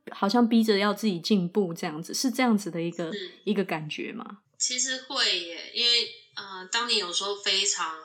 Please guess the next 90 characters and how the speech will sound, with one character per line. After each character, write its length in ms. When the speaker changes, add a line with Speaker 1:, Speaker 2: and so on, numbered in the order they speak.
Speaker 2:
状 200
态 180
不 120
好 240
的 100
时 120
候， 140
你 100
有 100
时 80
候 60
看 180
着 60
孩 200
子， 120
你 80
就 80
会 100
觉 100
得 80
说 200
，“可 100
是 120
这 120
是 220
我 160
要 160
给 140
我 100
孩 180
子 160
的 60
童 260
年 180
吗？” 420
我， 220
我 100
其 220
实 100
也 100
是 120
因 120
为 60
我 100
儿 160
子， 120
我 100
才 160
开 100
始 80
慢 140
慢 160
意 80
识 140
到 140
这 100
些 80
问 260
题， 160
然 100
后 280
开 120
始 140
意 100
识 220
到 160
说， 140
其 160
实 80
我 140
要 100
学 160
会 160
照 180
顾 100
我 140
自 220
己， 240
他 180
才 240
会 160
学 240
会 200
怎 180
么 80
样 200
去 120
爱 180
自 220
己。 280